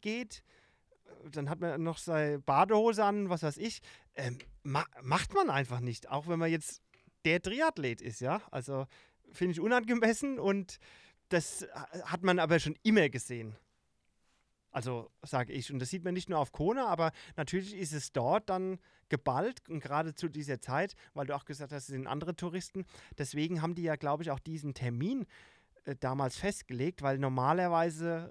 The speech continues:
reisen ja diese großen Kreuzfahrtschiffe da immer an, da an dem Pier und genau an diesem zweiten Samstag im Oktober ist er halt dann für diese,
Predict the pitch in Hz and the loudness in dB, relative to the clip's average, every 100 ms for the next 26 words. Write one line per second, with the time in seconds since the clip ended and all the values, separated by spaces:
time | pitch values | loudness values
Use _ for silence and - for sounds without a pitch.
0 | - 139 151 160 156 147 135 151 143 131 | -4 0 0 0 0 0 0 -4 -4 -4
1 | 139 165 160 147 147 185 - 208 202 - | -2 -2 -2 -2 0 0 0 0 0 -4
2 | 208 190 160 139 131 101 208 277 _ - | -4 0 2 2 2 0 -2 -4 _ -4
3 | 175 180 196 190 - 214 254 285 - - | -2 0 2 0 -2 -2 0 -2 -6 -18
4 | - 165 170 160 _ - 160 156 180 180 | -2 0 2 -2 _ -2 2 6 6 4
5 | 170 165 - 147 160 170 151 156 165 165 | 2 0 0 2 2 0 0 0 0 0
6 | 160 170 147 139 139 131 _ _ _ _ | 0 -2 -6 -4 -6 -8 _ _ _ _
7 | _ _ _ - 139 - 139 160 151 143 | _ _ _ -6 -6 -2 -2 2 0 0
8 | - - _ _ _ - 147 147 135 135 | -8 -20 _ _ _ -4 2 4 4 2
9 | 131 139 127 120 123 117 | 2 0 -4 0 0 0